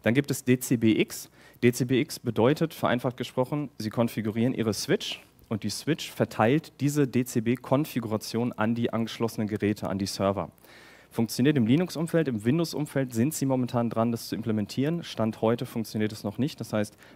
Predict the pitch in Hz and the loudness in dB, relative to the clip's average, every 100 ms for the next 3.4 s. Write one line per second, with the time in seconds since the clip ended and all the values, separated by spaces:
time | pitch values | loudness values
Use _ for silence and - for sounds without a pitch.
0 | - 101 123 139 127 107 104 117 156 139 | -4 2 2 2 -2 0 2 2 0 -2
1 | 117 104 143 123 - 98 101 117 170 - | -2 0 0 0 -2 -2 -2 -2 -4 -6
2 | - _ - 117 - 117 113 110 107 107 | -16 _ 0 0 2 -2 -2 -2 -4 -4
3 | 101 - 110 107 | -6 -2 -2 -2